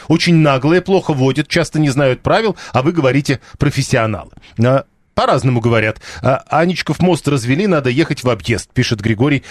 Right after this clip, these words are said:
восемьсот пятьдесят девятый. А, но это уже, э, не про Москву, как мы понимаем. А, Виталий не понимает недовольства граждан. Некоторые наши граждане в рамках рубрики «Ностальгируем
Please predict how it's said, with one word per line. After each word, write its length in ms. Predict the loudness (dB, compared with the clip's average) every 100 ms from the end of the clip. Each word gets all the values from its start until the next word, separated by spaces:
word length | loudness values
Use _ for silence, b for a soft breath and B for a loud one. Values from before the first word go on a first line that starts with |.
| B
восемьсот 460 | -2 -2 -2 -2
пятьдесят 400 | -4 -4 -2 -2
девятый. 460 | 0 0 0 -2 -6 B B
А, 220 | 2 2 2
но 120 | 2
это 120 | 0
уже, 180 | 0 -2
э, 240 | 0 -2
не 160 | 0 0
про 160 | 2 0
Москву, 320 | 0 -6 -14
как 180 | -12 -10
мы 120 | -8
понимаем. 340 | -8 -8 -10 -10 B B
А, 220 | 0 0
Виталий 320 | 0 0 2 0
не 120 | 0
понимает 320 | 2 0 2
недовольства 480 | 2 2 0 0 -2
граждан. 480 | 0 0 -2 -4 -6 b
Некоторые 380 | -2 -2 0 0
наши 240 | 0 2 2
граждане 420 | 2 0 0 2
в 60 |
рамках 320 | 2 0 -2 0
рубрики 340 | 0 0 0
«Ностальгируем 640 | -2 0 -2 0 0 -2